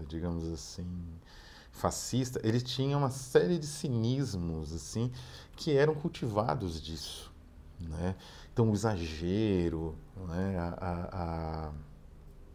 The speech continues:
essa, a, essa noção do manifesto,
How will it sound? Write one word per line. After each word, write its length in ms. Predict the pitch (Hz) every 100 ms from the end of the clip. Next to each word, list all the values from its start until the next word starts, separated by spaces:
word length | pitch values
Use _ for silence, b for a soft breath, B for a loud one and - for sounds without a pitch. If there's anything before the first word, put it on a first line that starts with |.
| - -
essa, 920 | 95 - - 101 92 85 85 82 - B B B B B B B -
a, 380 | 98 92 90 92
essa 180 | 110 -
noção 320 | 110 - 120
do 100 | 110
manifesto, 1500 | 107 107 95 - - 90 98 113 87 - - - 85 82 76